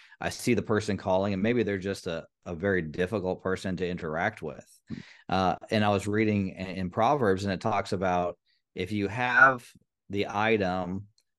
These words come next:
Speaker 1: to, to give to someone who wants to borrow it, don't put it off until tomorrow. Um, instead, you know, give it to them today when they ask. And, uh,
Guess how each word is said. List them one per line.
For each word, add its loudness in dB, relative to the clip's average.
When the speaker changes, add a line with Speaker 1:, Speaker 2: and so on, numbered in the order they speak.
Speaker 1:
to, -4
to -6
give 4
to -4
someone -2
who -2
wants -2
to -8
borrow 0
it, -6
don't 2
put 4
it 2
off 2
until -4
tomorrow. 0
Um, -2
instead, 0
you -6
know, -4
give 0
it -2
to -2
them 0
today 0
when 0
they -2
ask. -4
And, 0
uh, 2